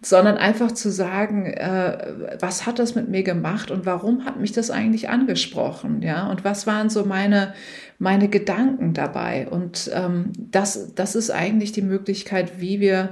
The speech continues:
diese Verbindung zu anderen schlagen können. Äh, und auch online einfach, ähm, indem wir, wir uns trauen, letztlich auch über unsere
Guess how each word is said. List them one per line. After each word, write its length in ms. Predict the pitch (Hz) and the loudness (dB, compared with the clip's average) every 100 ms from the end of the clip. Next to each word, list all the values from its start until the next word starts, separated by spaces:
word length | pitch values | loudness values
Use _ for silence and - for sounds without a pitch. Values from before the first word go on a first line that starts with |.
| - | -4
diese 220 | 190 185 | -4 -2
Verbindung 640 | 196 190 180 190 190 175 175 | -2 -2 2 2 2 -2 -4
zu 180 | - - | -6 -4
anderen 640 | 180 185 170 170 165 - - - - | -2 0 0 0 0 -4 -14 -18 -6
schlagen 580 | - 185 170 185 175 160 | 0 2 4 2 0 -2
können. 540 | - 156 160 175 - - - - | -2 0 2 0 -2 -12 -20 -8
Äh, 220 | - 180 170 | 0 2 4
und 240 | 196 196 | 4 6
auch 240 | 233 233 | 6 4
online 640 | - 262 262 147 139 156 - | 2 4 6 4 2 0 0
einfach, 640 | 151 - 151 147 - - | -2 -2 -2 -2 -8 -8
ähm, 640 | - 165 165 160 160 190 - - - - - - | -4 0 2 2 0 -4 -12 -14 -12 -14 -14 -6
indem 560 | - 180 196 214 196 | -2 2 4 4 2
wir, 680 | 196 214 220 214 208 208 170 | 2 6 6 6 4 2 0
wir 180 | 185 185 | 4 4
uns 260 | 190 196 - | 2 -2 -4
trauen, 580 | - 151 143 190 226 220 | -6 -2 2 4 4 4
letztlich 460 | 220 - 220 214 | 2 -2 -6 -4
auch 380 | 160 185 196 196 | -2 0 0 -2
über 600 | - 190 190 185 185 175 | -8 -4 0 2 2 2
unsere 680 | 185 190 185 180 175 175 | -2 -2 -2 0 0 0